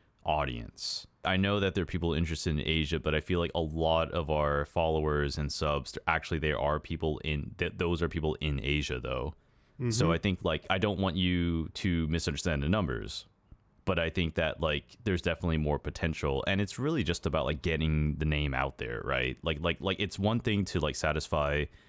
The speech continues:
Speaker 1: people in Asia interested in Asia, but I think I would definitely love to see, like, more people outside of Asia watching and listening to the pod.
Speaker 2: Yeah, exactly.
Speaker 1: So on Twitter, we have a hundred and seventy-two,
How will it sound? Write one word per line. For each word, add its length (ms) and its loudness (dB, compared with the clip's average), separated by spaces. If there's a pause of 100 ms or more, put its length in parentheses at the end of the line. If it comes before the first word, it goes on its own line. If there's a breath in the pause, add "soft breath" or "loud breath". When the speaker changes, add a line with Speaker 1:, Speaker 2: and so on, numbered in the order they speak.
(220 soft breath)
Speaker 1:
people 460 2
in 180 0
Asia 420 0
interested 420 -2
in 120 -4
Asia, 420 0
but 200 -2
I 80 0
think 240 -2 (120)
I 120 2
would 160 2
definitely 340 0
love 260 0
to 80 -8
see, 300 0
like, 220 -2
more 240 2
people 360 -2
outside 400 0
of 80 -4
Asia 440 -4 (120)
watching 600 -2
and 140 -4
listening 240 -4
to 100 -8
the 80 -8
pod. 320 -6 (220)
Speaker 2:
Yeah, 220 -2 (100)
exactly. 480 0 (500 loud breath)
Speaker 1:
So 220 0
on 120 2
Twitter, 560 0
we 200 2
have 500 0
a 60 2
hundred 480 2
and 440 2 (120)
seventy-two, 680 0